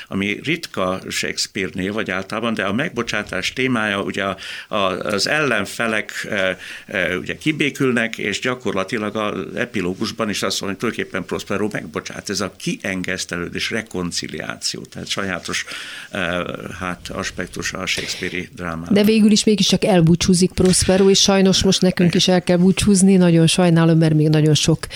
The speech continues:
Speaker 2: kérdésem lett volna Favinyi Tibornak, és örülök, hogy eljött a Kovács műhelybe. Viszont hallásra.
Speaker 1: Köszönöm szépen. Köszönöm.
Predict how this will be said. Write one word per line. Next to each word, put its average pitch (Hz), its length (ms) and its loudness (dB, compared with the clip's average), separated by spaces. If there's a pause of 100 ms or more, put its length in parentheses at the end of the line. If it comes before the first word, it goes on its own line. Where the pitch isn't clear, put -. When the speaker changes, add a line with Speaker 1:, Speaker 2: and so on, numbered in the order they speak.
(240)
Speaker 2:
kérdésem 170 460 6
lett 175 360 4
volna 185 440 6 (260)
Favinyi 143 480 4
Tibornak, 143 840 4 (180)
és - 240 2
örülök, 147 380 4
hogy 139 160 2
eljött 131 280 2
a - 40 -4
Kovács 131 400 -2
műhelybe. 139 400 2
Viszont 135 360 0
hallásra. 151 420 -2
Speaker 1:
Köszönöm 110 240 0
szépen. - 400 -12 (120)
Köszönöm. - 280 -8